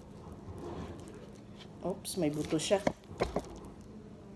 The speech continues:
At saka ang pag-ihaw, guys, kailangan hindi mas lakas ang apoy. Mahina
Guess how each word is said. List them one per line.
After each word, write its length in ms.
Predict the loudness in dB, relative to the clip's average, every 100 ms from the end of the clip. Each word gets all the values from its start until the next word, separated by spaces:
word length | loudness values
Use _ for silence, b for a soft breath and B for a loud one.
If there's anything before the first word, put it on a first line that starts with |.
| -12 -12 -12 -10 -10 -10 -10 -10 -10 -10 -6 2
At 80 | 8
saka 240 | 10 10
ang 160 | 12 12
pag-ihaw, 400 | 12 10 10 12
guys, 320 | 12 10 8 0
kailangan 480 | 6 10 10 10 8
hindi 240 | 8 8 10
mas 480 | 10 6 4 6
lakas 320 | 8 10 8 4
ang 80 | 2
apoy. 400 | 6 12 12 12 6 -4 -4 -4 -6 -8 0 2 2 B -4
Mahina 400 | 0 4 8 8